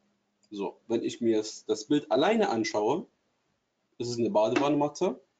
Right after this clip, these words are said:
aber wie rutschfest sie ist, wie viele Saugnäpfe sie hat, was sie noch alles kann, das erfahre ich nicht. Wenn ich das Bild bearbeite, jetzt schauen wir uns die Produktfotografie an. Ich zeige erstmal,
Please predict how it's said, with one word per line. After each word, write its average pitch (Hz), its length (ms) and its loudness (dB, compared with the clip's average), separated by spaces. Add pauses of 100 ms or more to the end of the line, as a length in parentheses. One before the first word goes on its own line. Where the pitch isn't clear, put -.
(280)
aber 110 340 0
wie 110 120 -2
rutschfest 151 580 0
sie 101 100 -4
ist, - 400 -8 (200)
wie 113 80 -6
viele 113 220 0
Saugnäpfe 127 640 -2
sie 92 180 -8
hat, - 300 -10 (300)
was 117 200 -2
sie 120 80 -4
noch 160 240 0
alles 131 460 -2
kann, 87 280 -6 (1040)
das - 120 -10
erfahre - 480 -6
ich - 140 -20
nicht. - 220 -16 (1300)
Wenn 107 120 0
ich - 140 -2
das - 180 -6
Bild 98 220 -6
bearbeite, 127 800 0 (140)
jetzt 101 180 -8
schauen 98 300 -4 (200)
wir 90 100 -4
uns 95 160 -6
die - 160 -10
Produktfotografie - 1040 -2
an. 185 220 0 (1040)
Ich - 220 -4
zeige 104 320 0
erstmal, 92 500 -4